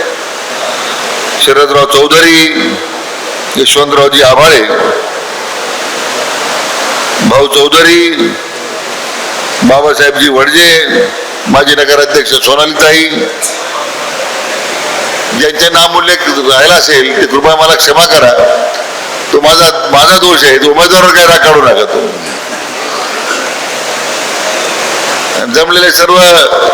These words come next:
तालुक्यातून आलेले भारतीय जनता पक्ष, शिवसेना, राष्ट्रवादी काँग्रेस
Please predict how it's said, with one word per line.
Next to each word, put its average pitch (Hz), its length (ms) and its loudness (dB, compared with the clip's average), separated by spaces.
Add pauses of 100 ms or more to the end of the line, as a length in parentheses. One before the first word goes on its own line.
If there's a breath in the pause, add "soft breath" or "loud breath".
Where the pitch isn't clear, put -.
(880)
तालुक्यातून 156 440 2
आलेले 160 340 4
भारतीय 139 360 2
जनता 151 300 2
पक्ष, 151 320 0 (220)
शिवसेना, 143 600 2
राष्ट्रवादी 143 560 4
काँग्रेस 143 640 4